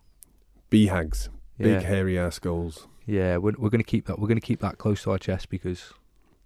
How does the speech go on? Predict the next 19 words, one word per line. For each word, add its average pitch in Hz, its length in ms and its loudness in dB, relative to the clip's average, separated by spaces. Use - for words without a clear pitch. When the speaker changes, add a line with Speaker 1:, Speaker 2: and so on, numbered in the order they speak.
Speaker 2:
it's - 200 -20
gonna 104 160 2
take 101 220 0
a - 20 0
little, 95 200 -2
it's - 100 -20
gonna 104 160 0
take 95 180 -2
a 92 40 0
little 87 160 -4
bit 85 100 -6
of - 60 -14
time. 92 240 0
But 95 100 0
Speaker 1:
To - 60 -6
put - 40 -10
it 98 60 -2
Speaker 2:
obviously, 107 360 2
Speaker 1:
together. 82 300 -4